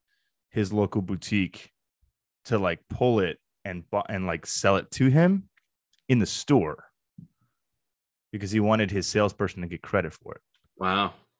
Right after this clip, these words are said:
Speaker 1: Which
Speaker 2: What
Speaker 1: I
Speaker 2: a
Speaker 1: thought was
Speaker 2: guy.
Speaker 1: kinda gangster. Like, that's a, that's a pretty awesome move. So, yeah. There
Speaker 2: I
Speaker 1: you
Speaker 2: like
Speaker 1: go.
Speaker 2: the oran-, orange twelve.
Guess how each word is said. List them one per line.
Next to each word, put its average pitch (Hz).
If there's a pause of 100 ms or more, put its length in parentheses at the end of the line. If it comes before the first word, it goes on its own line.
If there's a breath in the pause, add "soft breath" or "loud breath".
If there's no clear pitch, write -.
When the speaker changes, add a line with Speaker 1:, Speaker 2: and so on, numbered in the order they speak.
(160)
Speaker 1:
Which 104
Speaker 2:
What 120
Speaker 1:
I 98
Speaker 2:
a -
Speaker 1:
thought 131
was 92
Speaker 2:
guy. 90
Speaker 1:
kinda 110
gangster. 87 (1120)
Like, 90
that's 123
a, 117
that's 101
a 107
pretty 101
awesome 87
move. 80
So, 76 (640 soft breath)
yeah. - (560)
There 95
Speaker 2:
I -
Speaker 1:
you -
Speaker 2:
like -
Speaker 1:
go. 120
Speaker 2:
the 107
oran-, 113
orange 110
twelve. 92